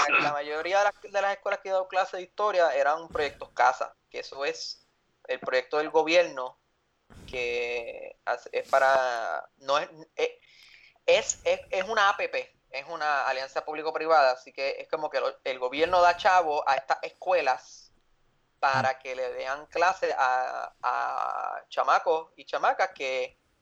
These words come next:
Speaker 1: que quedaron fuera del sistema público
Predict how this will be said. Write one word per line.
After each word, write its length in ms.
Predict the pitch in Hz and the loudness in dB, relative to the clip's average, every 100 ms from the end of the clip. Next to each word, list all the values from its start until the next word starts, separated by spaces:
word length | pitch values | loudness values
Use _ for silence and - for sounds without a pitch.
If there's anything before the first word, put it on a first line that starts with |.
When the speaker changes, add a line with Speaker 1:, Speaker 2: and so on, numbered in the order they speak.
| _ | _
Speaker 1:
que 500 | - 131 123 123 123 _ _ _ _ _ _ _ _ - | -4 2 2 2 -4 _ _ _ _ _ _ _ _ -6
quedaron 380 | 139 147 151 156 | 2 4 4 0
fuera 380 | - 165 175 | 2 6 6
del 120 | 160 151 | 6 2
sistema 380 | 139 131 139 139 | -8 -2 0 0
público 500 | 123 113 107 - | -4 -12 -18 -20